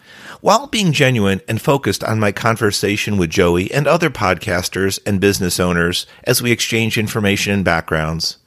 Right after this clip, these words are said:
there was always something lurking in the back of my mind. Though I was on P T O or paid time off during this time, you could say I felt that I was on call, continually monitoring both my personal phone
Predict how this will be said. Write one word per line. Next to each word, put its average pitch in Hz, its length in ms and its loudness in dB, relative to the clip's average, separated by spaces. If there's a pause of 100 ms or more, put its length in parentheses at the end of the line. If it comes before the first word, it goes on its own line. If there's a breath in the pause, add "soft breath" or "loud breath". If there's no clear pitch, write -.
(400 loud breath)
there 185 120 0
was 175 220 -2
always 202 340 0
something 156 520 2
lurking 110 400 2
in 104 80 0
the 92 80 0
back 87 260 -2
of 82 100 -10
my 85 180 0
mind. 78 480 -4 (800 loud breath)
Though 143 260 2
I 202 100 6
was 170 240 2
on 139 240 2
P 143 180 2
T 143 300 0
O 87 260 -2 (200)
or 117 380 2 (100)
paid 151 280 0
time 147 260 0
off 104 240 2
during 101 240 2
this 120 160 -2
time, 87 440 -2 (360 loud breath)
you 247 120 -4
could 247 160 -2
say 160 220 0
I 151 60 0
felt 143 320 0
that 120 100 -2
I 120 80 4
was 113 220 2 (100)
on 107 300 0
call, - 520 0 (960 loud breath)
continually 175 560 2
monitoring 117 560 0
both 98 240 0
my 80 120 0
personal 127 400 -2
phone 143 440 0